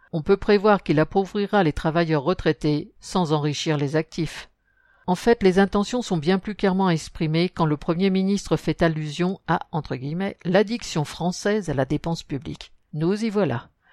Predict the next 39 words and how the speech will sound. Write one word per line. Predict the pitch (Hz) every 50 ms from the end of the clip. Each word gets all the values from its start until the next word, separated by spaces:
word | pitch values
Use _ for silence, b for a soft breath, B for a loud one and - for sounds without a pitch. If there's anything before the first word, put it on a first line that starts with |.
| b b
Il | 151 131
faudrait | - 160 - 156 160 160
stopper | - - 185 160 - 185 170
l'inflation | 156 165 156 - 165 160 - - 170
des | 165 151 151
salaires | - - 165 156 165 165 160
du | 147 156 156
secteur | - 170 - - 170 156
public, | - - 175 170 175 214 233 262 - -
chasser | - - - 175 160 - - 175
la | 156 156 156
dépense | 147 156 - - 151 151 - -
inefficace, | 165 147 151 - - 151 - - 160 156 180 196 - - -
repenser | - 170 156 - 170 160 - - 185
les | 160 165
politiques | 160 - 165 160 160 151 - 170 - -
publiques | - 180 160 143 170 165 - -
qui | - 156
n'amènent | 139 156 147 143 151 151 151
pas | - 220
de | 208
résultats. | 196 190 180 156 165 151 - - - 139 151 - _ _ _ _ _ _
Combien | - 220 202 220 233
cela | 233 - 240 220 233 220
signifie-t-il | - - 208 202 202 196 - - 185 - - 233 202
d'employés | 175 175 175 - - 180 175 175 185
en | 175 160
moins | 165 165 175 190 196 208 - -
à | 165
la | 151 156 156
sécurité | - - 160 - - 160 151 156 147 - 156
sociale | - - 160 151 - - 185 196 202 196
ou | 175 160
à | 151
la | 151 165 -
caf, | - - 170 143 135 - - - _ _ _ -
à | 156 -
Pôle | - 170 165 165
emploi | 190 196 - - 214 208 185 160